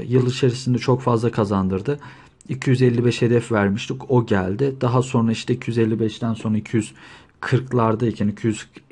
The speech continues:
e, ellilere geri çekildiğinde ise iki yüz yetmiş ve iki yüz altmış beş hedefi vermiştik. İki yüz altmış beş geldi ve iki yüz altmış sekiz, iki yüz altmış dokuz T L'ler görüldü. Oradan da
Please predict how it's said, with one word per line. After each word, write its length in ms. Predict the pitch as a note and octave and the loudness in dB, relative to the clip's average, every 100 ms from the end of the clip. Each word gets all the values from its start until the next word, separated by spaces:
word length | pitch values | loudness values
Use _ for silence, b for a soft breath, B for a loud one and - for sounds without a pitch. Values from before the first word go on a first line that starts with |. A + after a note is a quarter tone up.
| - - | -20 -8
e, 80 | A2+ G#2+ G#2 G2+ - | -2 0 0 -2 0
ellilere 460 | A2+ A#2 A2+ G#2+ | 2 4 4 2
geri 260 | G#2 A#2 B2 | 2 2 0
çekildiğinde 520 | - G2+ F#2+ F#2+ F#2+ | -2 -2 -2 0 0
ise 280 | F#2 D#3+ E3 B B B D3+ | 0 0 -2 B B B -12
iki 220 | C3 C#3 | -4 0
yüz 180 | B2+ B2 | 2 4
yetmiş 580 | B2 - C3 - - - | 2 2 0 0 -8 -4
ve 80 | B2+ | 0
iki 200 | A#2+ - | 0 0
yüz 100 | A2+ | 0
altmış 340 | A2+ A2+ A#2+ A#2+ | 0 0 -4 -4
beş 160 | - | -2
hedefi 340 | A2+ A2+ - A2+ | -2 -2 0 0
vermiştik. 540 | F#2+ F2+ - D3+ C#3 B B B | 0 -2 -6 -6 -8 B B B
İki 180 | D3 - | -10 -2
yüz 80 | C3 | 2
altmış 360 | B2+ C3 C3 C3+ | 2 2 0 2
beş 200 | C3 - | 0 0
geldi 280 | G2 G2 | -2 2
ve 60 | B2+ | 0
iki 180 | A2 B2 | 0 -2
yüz 100 | A#2 | -2
altmış 300 | A2+ A#2+ B2 | -2 -2 -4
sekiz, 440 | - G#2+ B2 - | -2 -2 -4 -6
iki 180 | B2+ - | -12 -4
yüz 60 | A2+ | -2
altmış 320 | G#2 A2+ - | -2 -4 -6
dokuz 240 | - - | -8 -6
T 220 | - A2 | 0 2
L'ler 280 | A2+ A2+ A2+ | 2 2 0
görüldü. 380 | G2 F#2+ - C3 | -2 -4 -4 0
Oradan 380 | C3 A2+ G#2 A#2+ | 0 0 -2 -2
da 140 | C#3+ | -4